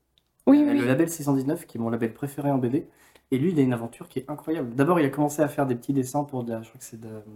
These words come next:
Speaker 2: des pubs et ce genre de choses. Il est allé chez Ankama, où il a pu commencer à,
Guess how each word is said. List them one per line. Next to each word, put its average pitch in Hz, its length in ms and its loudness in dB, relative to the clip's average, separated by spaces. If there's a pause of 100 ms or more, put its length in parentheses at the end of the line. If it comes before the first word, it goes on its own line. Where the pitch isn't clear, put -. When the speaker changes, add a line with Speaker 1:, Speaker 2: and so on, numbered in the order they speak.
(120)
Speaker 2:
des 110 80 -4
pubs 143 300 -4
et 120 40 0
ce 113 40 -4
genre 117 100 -6
de 113 60 -12
choses. 180 320 -2 (400)
Il 127 100 0
est 131 40 4
allé 160 140 4
chez 170 140 -4
Ankama, 156 380 2
où 156 60 4
il 131 60 2
a 120 40 -2
pu 123 140 -10
commencer 147 420 0
à, 139 80 2